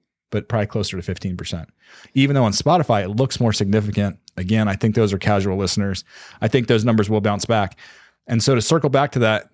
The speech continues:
I did say there was some good news at the end, and it is true. Let me flip back to those numbers. So now we are back on April s-, as of April seventh,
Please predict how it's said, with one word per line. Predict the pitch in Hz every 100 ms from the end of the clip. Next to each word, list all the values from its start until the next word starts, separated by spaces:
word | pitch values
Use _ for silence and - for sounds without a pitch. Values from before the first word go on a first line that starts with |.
| -
I | 110
did | 107 123
say | 143
there | 127
was | 113 107
some | 117
good | 120
news | 113 123 110 104 - _ _ _ _ _ _ _ _ -
at | 113
the | 123 123
end, | 123 123 117 -
and | 123 120 117 120 110 101 -
it | 117 117
is | 117 -
true. | - 139 120
Let | 113
me |
flip | 110 123
back | 117
to | 110
those | 113 110
numbers. | 123 113 107 104 _ _ _ _ _ _
So | - -
now | 110 120 156 156
we | 143 135
are |
back | 113 117 117
on | 113 110 127
April | 135 147 139 127
s-, | 117 - - - -
as | 139 123
of | 120
April | 143 - 110
seventh, | - - 175 107 98 -